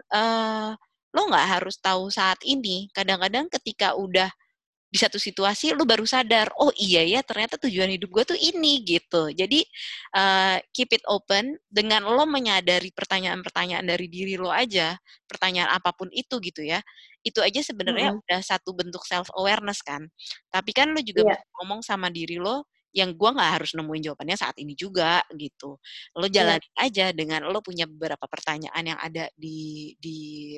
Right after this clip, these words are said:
Speaker 1: apa, di dalam diri lo. Ingat kan, Fer, sekolah yang <laughs> dulu kita pernah kerja bareng itu open ended question, Fer,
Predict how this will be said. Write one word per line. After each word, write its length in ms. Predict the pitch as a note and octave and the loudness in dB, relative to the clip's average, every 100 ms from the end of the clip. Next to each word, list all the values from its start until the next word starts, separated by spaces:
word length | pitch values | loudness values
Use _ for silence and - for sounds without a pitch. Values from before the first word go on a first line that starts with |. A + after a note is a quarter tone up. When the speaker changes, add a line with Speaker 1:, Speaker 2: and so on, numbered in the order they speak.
| D3 | -12
Speaker 1:
apa, 240 | - - C#4 - - - | -10 -8 -8 -10 -20 -14
di 80 | |
dalam 320 | F3 E3 D#3 D#3 | -2 0 0 -2
diri 240 | E3 G#3 | -2 -2
lo. 320 | G3 E3+ F3 - - - | -2 -4 -8 -16 -20 -4
Ingat 160 | G#3 C4+ | 2 2
kan, 180 | - G#3+ | 2 0
Fer, 400 | G#3 F#3+ F#3 G#3+ A3+ - - | 2 4 4 2 -4 -10 -4
sekolah 460 | - - G#3+ G3+ G#3+ | -2 4 8 8 8
yang 180 | G3 G3+ | 4 4
<laughs> 40 | |
dulu 200 | G#3+ C4 | 4 6
kita 400 | C4 G#3+ - G#3 | 6 4 4 4
pernah 400 | - G3 G3 G3 A#3+ - C4 | 4 4 4 4 2 0 0
kerja 320 | A#3 G#3 G#3 | 2 6 6
bareng 320 | G3+ G#3 G#3+ | 8 4 4
itu 240 | C4 - B3+ C4+ | -2 0 2 4
open 240 | G#3 G3+ F#3 | 4 2 2
ended 240 | G#3 G#3 G#3+ - | 2 2 0 2
question, 480 | C#4 - C#4 C4+ | 2 4 2 0
Fer, 400 | C#4 A3+ G#3+ A3 | 2 4 6 6